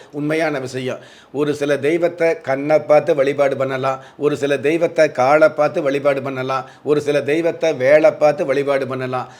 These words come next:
ஆனால் குலதெய்வத்தை பொறுத்தளவுக்கு நீங்கள் எந்த பக்கம் பார்த்து வழிபாடு வச்சாலும் நீங்கள் நல்ல வாழ்க்கை வாழ முடியும் அப்படிங்கிறது உண்மையான விஷயம். அந்த மாதிரியான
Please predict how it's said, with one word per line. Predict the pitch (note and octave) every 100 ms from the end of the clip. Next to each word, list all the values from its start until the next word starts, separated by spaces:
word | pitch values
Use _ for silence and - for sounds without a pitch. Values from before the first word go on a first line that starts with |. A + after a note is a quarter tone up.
| -
ஆனால் | C#3+ C#3 C3+
குலதெய்வத்தை | C3 D3 F3 E3+ D3+
பொறுத்தளவுக்கு | B2+ C#3 C#3+ C#3 C3+ C3 D3+ D#3 -
நீங்கள் | C3+ D3 C#3 C3+
எந்த | B2+ C3+ E3
பக்கம் | D#3 D#3+ D#3+
பார்த்து | D3 D3 D#3+
வழிபாடு | C#3+ C#3+ C#3+ C3+
வச்சாலும் | C3+ C3 D3 E3 F#3+ - -
நீங்கள் | C#3+ C#3+
நல்ல | C3 B2+ D3 E3+
வாழ்க்கை | D#3 D3 D#3
வாழ | B2+ C#3+ D3+
முடியும் | C#3 C#3+ E3+
அப்படிங்கிறது | C3+ C#3+ D3
உண்மையான | D3 B2+ C#3+ D3 C#3
விஷயம். | B2 B2 C3 - - - -
அந்த | C#3 D3 D3+
மாதிரியான | D3 E3 F3 E3+ E3 D#3+ D#3